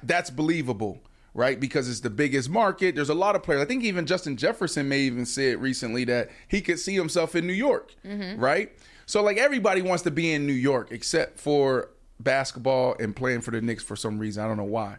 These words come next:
Speaker 2: Mm-hmm.
Speaker 1: Um, but then they had the Chicago Bears. And I'm like, "I don't get the Chicago Bears." And then the third was, uh,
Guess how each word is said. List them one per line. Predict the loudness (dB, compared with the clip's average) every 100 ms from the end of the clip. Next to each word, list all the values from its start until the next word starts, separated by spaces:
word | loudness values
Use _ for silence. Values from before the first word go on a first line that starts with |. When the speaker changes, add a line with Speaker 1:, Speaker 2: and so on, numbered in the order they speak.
| -12
Speaker 2:
Mm-hmm. | -10 -8 -8 -12 -20 -10 -2
Speaker 1:
Um, | 0 2
but | 0
then | 2
they | 2 2
had | 2 0
the |
Chicago | -4 0 2 2 4 2
Bears. | 2 2 2 0 -4 -8 -12 -20 -20 _ _ -10
And | -4
I'm | -2
like, | -2 0
"I |
don't | 2 2
get | 2 0
the | 0
Chicago | -2 0 2 2 0
Bears." | 0 0 -2 -4 -8 -16 -18 -20 -18 -2
And | 2
then | 2
the | 2
third | -2 2 4 4 0 -2
was, | 2 4 6 4 2 0 -8 -10
uh, | -10 -10